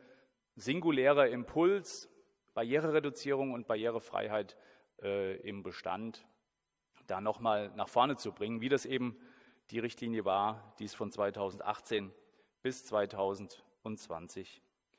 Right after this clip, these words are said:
gegeben hat. Und, äh, neben dem, was man im Gebäude macht, ähm, geht's natürlich auch noch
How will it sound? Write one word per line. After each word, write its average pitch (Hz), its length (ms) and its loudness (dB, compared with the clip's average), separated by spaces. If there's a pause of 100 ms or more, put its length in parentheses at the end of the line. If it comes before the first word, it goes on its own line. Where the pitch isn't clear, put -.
(260)
gegeben 110 420 -6
hat. - 240 -16 (1200)
Und, 120 300 -2
äh, 117 300 6
neben 156 220 -2
dem, 156 200 0
was 143 180 4
man 127 280 0 (480)
im 180 140 2
Gebäude 151 400 4
macht, 139 460 -2
ähm, 117 340 0
geht's 131 220 -2
natürlich 127 400 -4
auch 113 220 4
noch 107 300 -2